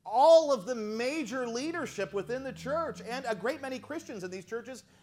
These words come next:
all recognized and submitted to Paul's apostolic authority. Nobody denied it. Just the Judaizers and just those they influenced.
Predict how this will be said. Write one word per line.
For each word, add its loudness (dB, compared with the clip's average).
all 10
recognized -2
and -6
submitted -2
to -2
Paul's 2
apostolic -10
authority. -20
Nobody 2
denied -8
it. -16
Just 2
the 2
Judaizers -6
and -10
just 0
those -2
they -6
influenced. -16